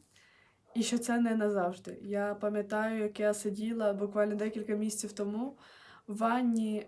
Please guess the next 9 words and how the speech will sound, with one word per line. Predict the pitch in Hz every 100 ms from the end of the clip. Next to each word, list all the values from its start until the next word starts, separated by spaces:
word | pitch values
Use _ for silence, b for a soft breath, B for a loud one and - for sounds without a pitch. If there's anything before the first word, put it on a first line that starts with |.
| -
ревіла | 202 214 202 254 320 311 285 277 -
і | 233
просто | 226 226 254 - 254
знімала | 214 226 226 226 202
відео, | 208 214 208 214
що | 208 - 208 202 190
якщо | 202 - 240 226
я | 220
себе, | - 202 196 190 190